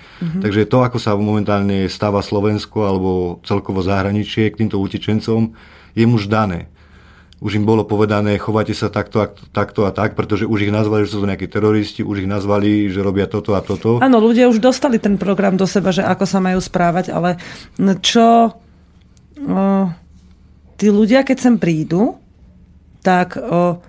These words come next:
Speaker 1: myslíš, že... Lebo ja keď si predstavím vás, Európanov, ktorí ste sa tak postupne infiltrovali do krajiny, kde žiješ ty,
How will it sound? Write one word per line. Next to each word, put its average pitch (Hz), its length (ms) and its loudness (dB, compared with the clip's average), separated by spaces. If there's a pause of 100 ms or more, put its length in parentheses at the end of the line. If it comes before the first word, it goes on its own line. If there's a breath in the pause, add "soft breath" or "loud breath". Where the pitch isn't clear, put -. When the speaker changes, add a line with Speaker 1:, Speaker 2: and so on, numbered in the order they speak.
(100)
Speaker 1:
myslíš, 233 420 0
že... 247 220 4 (240 loud breath)
Lebo 208 160 2
ja 226 160 4
keď 311 140 -2
si 277 80 0
predstavím 220 680 2
vás, 196 320 2
Európanov, 180 880 0 (140)
ktorí - 260 -6
ste 190 180 -4
sa 175 140 -6
tak 170 160 -6
postupne 185 480 -4
infiltrovali 175 600 -2
do 165 120 -2
krajiny, 170 400 -4
kde 147 160 -6
žiješ 160 340 -2
ty, 156 160 -4